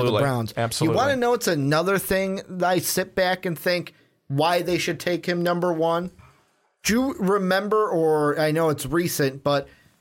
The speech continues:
Speaker 2: do you know who's gonna be the new offensive coordinator in Cleveland now? He's
Speaker 1: Uh,
Speaker 2: coming over from Pittsburgh.
Speaker 1: Oh, yeah, Todd Haley.
Speaker 2: Todd Haley.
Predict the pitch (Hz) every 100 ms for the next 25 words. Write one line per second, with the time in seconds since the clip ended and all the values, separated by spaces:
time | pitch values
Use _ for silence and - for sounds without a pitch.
0 | _ 165 220 233 208 226 208 214 202 208
1 | 190 180 196 196 175 185 196 185 185 151
2 | - 190 202 214 226 226 226 - 254 233
3 | 262 254 269 294 294 _ _ _ - -
4 | - 208 226 220 214 214 - 233 220 -
5 | 120 87 - _ _ 131 143 143 135 131
6 | 131 135 113 131 190 175 175 175 123 95